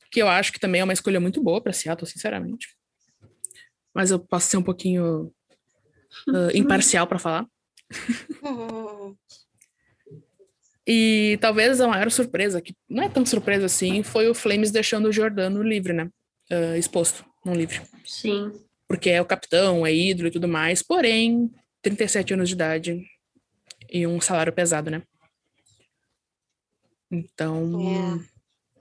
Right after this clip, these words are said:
Speaker 3: Dá, faz sentido, né?
Speaker 1: É. O Oilers já fez a, a cagada antes de, de ter o draft, né? De ter... a
Speaker 2: Meu Deus, gente, o que que o Oilers tá fazendo, sabe?
Speaker 3: Uhum.
Speaker 2: Essa pergunta já, já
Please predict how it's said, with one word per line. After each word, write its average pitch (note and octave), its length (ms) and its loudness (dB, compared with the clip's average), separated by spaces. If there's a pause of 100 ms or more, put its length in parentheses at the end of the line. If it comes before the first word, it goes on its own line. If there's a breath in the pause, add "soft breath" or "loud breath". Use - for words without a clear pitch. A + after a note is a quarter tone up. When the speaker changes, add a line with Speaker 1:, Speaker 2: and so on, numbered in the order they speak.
(840)
Speaker 3:
Dá, F#3+ 180 -4 (400)
faz G3+ 220 -6
sentido, F#3+ 600 -12
né? F3+ 200 -14 (720)
Speaker 1:
É. D#3+ 340 -10 (420 loud breath)
O A3 80 0
Oilers C4 340 4
já A#3+ 80 2
fez A3+ 320 0
a, F#3 300 0
a - 100 -4
cagada F#3 460 0
antes F3+ 420 0
de, - 100 -2 (260)
de F#3 100 -2
ter F#3 120 2
o F3+ 60 4
draft, F3+ 380 2
né? E3 180 0
De D#3 100 -6
ter... D#3+ 100 2
a - 20 2
Speaker 2:
Meu B3+ 280 4
Deus, B3 300 2
gente, C4+ 220 2
o G4 340 4
que E4+ 100 4
que A4 160 0
o D5 120 -2
Oilers E4 440 4
tá D4 200 0
fazendo, B3+ 580 2
sabe? A#3 580 -2
Speaker 3:
Uhum. A#3 240 -4
Speaker 2:
Essa C4 220 2
pergunta C#4 400 2
já, B3 420 2
já A3+ 320 -2